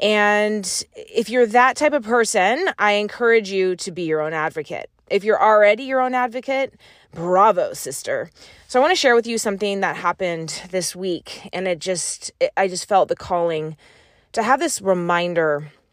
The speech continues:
to do your own work, to do your own research, and not Doctor Google research, but your own research within to really understand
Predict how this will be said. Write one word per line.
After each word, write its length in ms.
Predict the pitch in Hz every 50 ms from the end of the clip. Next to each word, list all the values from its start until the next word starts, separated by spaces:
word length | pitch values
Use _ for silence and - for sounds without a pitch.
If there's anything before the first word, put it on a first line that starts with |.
| _ _ _ _ _ _ _ _ _ _ _ _ _ _ _ _ - - _ _ _ -
to 120 | - 214
do 420 | 190 160 196 214 208 208 202 196 196
your 220 | 180 170 165 151
own 180 | 147 143 143 147
work, 320 | 127 101 - - - -
to 120 | - 165 143
do 60 | 151
your 180 | 160 156 151 143
own 160 | 143 147 143
research, 640 | 156 180 220 226 214 - 233 208 208 208 - - -
and 120 | - 175
not 240 | 175 175 170 - 151
Doctor 300 | - - 165 - - 180
Google 300 | 160 180 190 190 190 185
research, 500 | 170 175 170 165 - 185 165 156 147 -
but 140 | - 180 165
your 100 | 175 175
own 160 | 170 170 170
research 520 | 170 170 165 165 - - 170 151 139 - -
within 420 | 165 160 151 - 156 151 147 156
to 80 | 156 170
really 260 | 151 170 165 160 160
understand 720 | 156 156 156 165 151 - 165 147 151 151 151 151 151